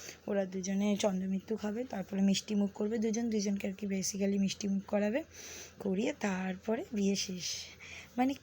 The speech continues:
কার নাকে সিঁদুর পড়ার কথা, কার নাকে সিঁদুর পড়েছে, ওই ভালোবাসে, ডিম্পল ওকে ভালোবাসে, but ওই বেশি ভালোবাসে নি। এবার আমি ওদেরকে মিষ্টি মুখ করালাম।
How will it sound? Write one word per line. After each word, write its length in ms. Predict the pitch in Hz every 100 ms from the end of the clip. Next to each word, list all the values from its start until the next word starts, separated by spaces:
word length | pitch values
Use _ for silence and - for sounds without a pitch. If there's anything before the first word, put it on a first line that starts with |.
| -
কার 400 | 226 202 220 247
নাকে 360 | 226 208 -
সিঁদুর 380 | 226 220 202 214 214
পড়ার 220 | 226 226
কথা, 180 | 226 247
কার 300 | 240 208 202
নাকে 280 | 202 196 220
সিঁদুর 280 | 190 190 190
পড়েছে, 200 | 196 196
ওই 340 | 202 208 330 392
ভালোবাসে, 540 | 269 233 190 - 185 - - - -
ডিম্পল 360 | 196 190 196 311
ওকে 200 | 349 392
ভালোবাসে, 480 | 330 294 226 220 262
but 240 | 233 214
ওই 180 | 220 262
বেশি 260 | 208 208
ভালোবাসে 440 | 190 185 185 180 196
নি। 200 | 190 190
এবার 160 | 196
আমি 300 | 196 190 208
ওদেরকে 300 | 214 208 196
মিষ্টি 320 | 208 196 - 208
মুখ 140 | 208
করালাম। 360 | - 208 226